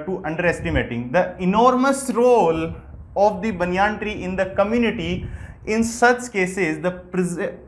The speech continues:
percent cover or biomass is more meaning, more meaningful measure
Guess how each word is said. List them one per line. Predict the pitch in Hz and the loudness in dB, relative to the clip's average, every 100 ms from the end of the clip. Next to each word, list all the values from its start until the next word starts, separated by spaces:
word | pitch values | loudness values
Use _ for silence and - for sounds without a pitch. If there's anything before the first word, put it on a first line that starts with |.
| 180 | -2
percent | 175 - 226 277 269 196 | -2 0 4 4 2 2
cover | 185 185 196 - | 4 4 2 2
or | 180 190 160 143 | 0 0 2 4
biomass | 151 170 180 233 277 120 - - - _ _ _ _ - | 4 4 4 6 6 4 -2 -12 -20 _ _ _ _ -10
is | 170 156 139 131 | -8 -6 -2 2
more | 202 262 277 262 | 6 8 8 6
meaning, | 214 190 202 208 202 - _ _ _ _ - 190 | 2 -2 -2 -4 -8 -16 _ _ _ _ -4 4
more | 262 254 | 6 6
meaningful | 208 196 202 202 202 | 2 -2 -4 -4 -4
measure | 180 156 180 | -4 -4 -4